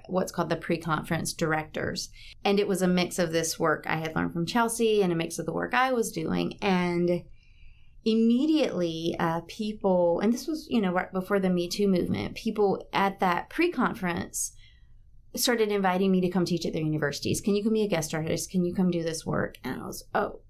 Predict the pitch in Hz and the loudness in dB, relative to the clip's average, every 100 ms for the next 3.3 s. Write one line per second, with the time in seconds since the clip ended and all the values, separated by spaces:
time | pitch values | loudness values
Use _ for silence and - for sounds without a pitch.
0 | - 240 226 226 226 226 403 480 - 202 | -4 -2 -2 0 -2 2 2 2 2 0
1 | - 196 202 202 220 214 208 233 214 208 | -2 -2 0 0 -2 -4 -2 -2 0 0
2 | 202 214 190 - 311 240 208 202 - - | 2 0 0 -4 -4 -2 -2 -2 -6 -2
3 | - 392 | 0 2